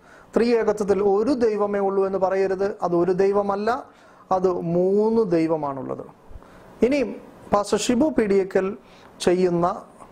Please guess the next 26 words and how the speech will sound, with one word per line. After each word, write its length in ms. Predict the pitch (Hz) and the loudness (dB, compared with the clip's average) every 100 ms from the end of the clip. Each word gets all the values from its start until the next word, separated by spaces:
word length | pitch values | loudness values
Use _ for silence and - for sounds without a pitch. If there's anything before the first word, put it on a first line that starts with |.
| - - - - - - | -2 -2 -2 -14 -6 -2
അല്ല 200 | 190 214 | 0 0
എങ്കിൽ 380 | 190 185 180 170 466 - - - | 0 0 0 -2 -10 -18 -10 -2
അവരുടെ 360 | 180 196 190 196 | 0 2 0 0
ആ 340 | 185 185 190 - - | 0 -2 -6 -18 -6
വീഡിയോയുടെ 580 | 185 180 196 208 202 202 | 0 0 2 2 2 0
സൈഡിൽ 420 | - 180 185 190 | 0 0 0 0
എഴുതിയിരിക്കുന്ന 560 | 170 170 170 165 165 160 | 0 0 0 -2 -4 -4
"One 480 | 156 143 170 208 254 | -6 -4 -2 -2 -2
God, 360 | 202 180 175 170 - _ _ - | 0 0 -2 -4 -14 _ _ -2
three 200 | 190 254 | 0 0
person" 460 | 214 165 147 - 139 - _ - - - - - | 0 -2 -2 -6 -12 -14 _ -20 -20 -20 -4 0
എന്ന് 240 | 180 214 | 2 2
പറയുന്ന 420 | 185 170 165 165 | 0 0 -2 0
ആ 260 | 165 170 160 - | 0 -2 -4 -2
കാര്യം, 240 | 139 131 - - - - - - - - - - - | -4 -6 -14 -20 -14 -14 -16 -20 -20 -20 -20 -10 -2
യഥാർത്ഥത്തിൽ 640 | 151 175 196 208 202 220 220 - - - 185 | 0 0 0 0 0 -2 -6 -16 -20 -2 2
ഈ 120 | 180 | 2
"വൺ 460 | 156 175 190 269 | 4 2 2 -2
ഗോഡ്" 340 | 277 247 220 220 | 2 2 2 0
എന്ന് 160 | 208 | 0
പറയുന്നത് 640 | 196 180 175 180 180 180 165 | 2 0 0 -2 0 0 0
ന്യൂമറിക്കൽ 680 | 170 202 247 262 269 269 247 | 0 0 0 -2 0 -2 0
വൺ 280 | 196 185 180 | -2 -2 -4
ആണോ 240 | 175 175 | -2 -4
എന്ന് 160 | 170 165 | -6 -4
ചോദിച്ചാൽ 460 | 160 175 185 202 | 0 0 2 0